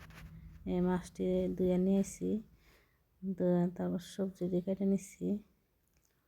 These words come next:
আর ছোটো মাছটি এখন কাটবো না, এ, সকালবেলা দেরি হয়ে যেত, ফ্রিজে রেখে দিছি। তো, এনে রাইতে আমি নতি দিয়ে, হোরা মাছ দিয়ে রাঁধছিলাম। তরকারি সরে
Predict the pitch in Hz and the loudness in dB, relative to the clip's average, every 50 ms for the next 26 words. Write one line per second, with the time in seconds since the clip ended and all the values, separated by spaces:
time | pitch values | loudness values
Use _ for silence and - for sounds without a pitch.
0 | _ _ _ _ _ _ _ _ _ _ _ _ _ _ _ _ - 202 190 180 | _ _ _ _ _ _ _ _ _ _ _ _ _ _ _ _ -6 -2 0 2
1 | 175 170 - - 196 196 214 208 202 190 185 185 - - 190 190 196 196 - 208 | 2 0 0 -2 -2 0 2 4 4 4 2 0 -2 0 2 2 2 2 0 -4
2 | 208 - 202 190 185 180 180 190 202 190 - - 196 180 180 180 180 180 175 - | -4 0 0 2 4 4 4 2 2 0 -2 -4 -2 0 0 0 0 -2 -2 -2
3 | 190 190 190 - 190 190 190 185 175 175 175 175 175 185 180 180 180 180 185 180 | -4 -4 -2 0 2 2 4 4 4 4 4 4 4 4 4 4 4 4 2 0
4 | 185 185 180 180 - - 185 196 202 202 - _ _ _ _ _ _ _ 196 190 | -2 -2 -4 -6 -8 -6 -6 -4 -6 -6 -10 _ _ _ _ _ _ _ -16 -16
5 | 175 - - 196 185 175 175 180 180 185 190 190 - 185 180 185 175 - - - | -14 -6 -2 0 2 2 2 2 2 2 0 0 -2 -4 -4 -6 -6 -6 -4 -2
6 | 202 226 233 - - _ - - - _ _ _ - 185 180 180 180 175 185 190 | 0 0 0 -2 -6 _ -20 -20 -20 _ _ _ -4 0 2 4 4 4 4 4
7 | 196 196 - - 190 190 185 180 185 185 190 185 - 202 185 - 196 185 185 185 | 2 2 2 0 2 4 4 4 4 2 0 0 0 0 0 2 2 2 2 2
8 | 180 180 190 208 202 196 185 180 185 175 - 180 180 185 180 175 - - _ _ | 0 -2 -2 0 2 2 2 2 0 -2 -2 -2 0 0 0 -2 -6 -10 _ _
9 | _ _ _ _ _ 202 208 202 190 185 190 190 - 190 180 180 180 185 202 208 | _ _ _ _ _ -6 -2 0 0 0 0 -2 -2 -2 -2 0 0 0 0 -2
10 | 220 - _ _ _ _ _ _ _ _ _ _ _ _ _ - - - - - | -4 -8 _ _ _ _ _ _ _ _ _ _ _ _ _ -20 -20 -20 -20 -20
11 | _ _ _ _ _ - 208 185 175 - 196 202 202 - 196 196 190 - - 208 | _ _ _ _ _ -4 -2 -2 -2 0 -2 -2 0 0 -2 -4 -4 -4 -4 0
12 | 196 202 | 0 2